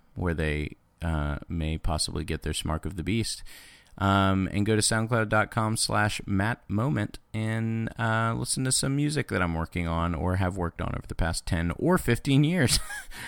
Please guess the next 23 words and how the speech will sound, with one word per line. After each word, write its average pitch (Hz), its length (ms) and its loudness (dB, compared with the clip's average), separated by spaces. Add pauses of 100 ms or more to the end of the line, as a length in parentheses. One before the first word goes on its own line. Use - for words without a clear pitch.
(180)
Um, 120 640 8
I'm 104 80 2
probably 123 240 8
gonna 127 160 2
be 117 120 2
putting 110 260 2
more 113 160 4
stuff 139 220 2
up - 160 -2
there. 117 460 2
I've 92 140 -2
been 95 160 0
playing 104 200 0
more 95 160 0
shows 160 360 2
and 95 100 0
sort 90 140 -2
of 87 80 -4
working 92 240 -4
on 87 140 0
new 87 80 0
songs. 117 520 0
So 92 640 4